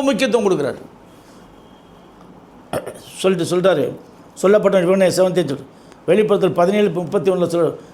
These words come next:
மேலும் ஒரு நாளை குறித்து அந்த நாளை தாம் நியமித்த மனுஷனை கொண்டு பூலோகத்தை நியாயதி-, இப்ப பூலோகத்தை நம்ம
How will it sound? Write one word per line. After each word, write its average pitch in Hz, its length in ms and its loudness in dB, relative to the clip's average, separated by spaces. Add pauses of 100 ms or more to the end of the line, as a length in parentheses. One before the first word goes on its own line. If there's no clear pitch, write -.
(100)
மேலும் 208 240 4
ஒரு 185 140 -2
நாளை 202 260 4
குறித்து 185 320 2
அந்த 175 120 0 (100)
நாளை 190 280 2
தாம் 175 180 2
நியமித்த 185 440 -2
மனுஷனை 170 340 -4
கொண்டு 175 260 -2
பூலோகத்தை 165 320 -2 (140)
நியாயதி-, 160 320 -4 (520)
இப்ப 165 220 -4
பூலோகத்தை 208 360 2
நம்ம 175 140 0